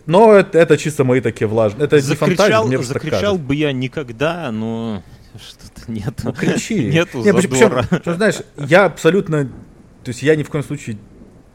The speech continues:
Speaker 1: не хочу, чтобы так произошло. Но мне кажется, что это такой вариант, как бы, вполне себе... Но он, он реалистичнее тем, что там, вот, как там тут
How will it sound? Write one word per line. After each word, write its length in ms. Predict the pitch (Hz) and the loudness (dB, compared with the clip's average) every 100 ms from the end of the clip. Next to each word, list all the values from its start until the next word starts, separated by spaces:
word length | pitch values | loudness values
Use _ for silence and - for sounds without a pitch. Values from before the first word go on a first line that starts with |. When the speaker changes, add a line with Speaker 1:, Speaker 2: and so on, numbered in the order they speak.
| - - - _ _ - | -20 -20 -20 _ _ -10
Speaker 1:
не 140 | 127 | -6
хочу, 240 | 117 123 143 | -6 -8 -10
чтобы 200 | - 110 | -8 -8
так 140 | 104 - | -8 -10
произошло. 500 | 107 98 95 - 87 | -10 -10 -12 -12 -10
Но 100 | 117 | -8
мне 140 | 139 | -6
кажется, 440 | 139 147 123 120 - - - - | -4 -4 -4 -12 -16 -20 -20 -14
что 160 | - | -8
это 120 | 127 | -6
такой 220 | 117 - 117 | -6 -4 -2
вариант, 400 | 117 120 131 - | 0 0 -2 -6
как 120 | 101 | -14
бы, 60 | 95 | -14
вполне 360 | - 101 104 | -8 -6 -4
себе... 380 | 104 98 92 92 - _ _ _ _ _ _ _ _ _ _ _ _ | -6 -8 -8 -10 -12 _ _ _ _ _ _ _ _ _ _ _ _
Но 100 | 160 180 | 0 2
он, 60 | 185 | 4
он 140 | 196 | 4
реалистичнее 640 | 170 160 160 - 214 - 139 | 4 2 -2 -6 -6 -6 -10
тем, 220 | - 151 | -6 -8
что 140 | - 117 | -8 -12
там, 200 | 113 107 | -10 -10
вот, 100 | 101 | -12
как 140 | 98 - | -16 -16
там 160 | 110 | -16
тут 120 | 104 | -18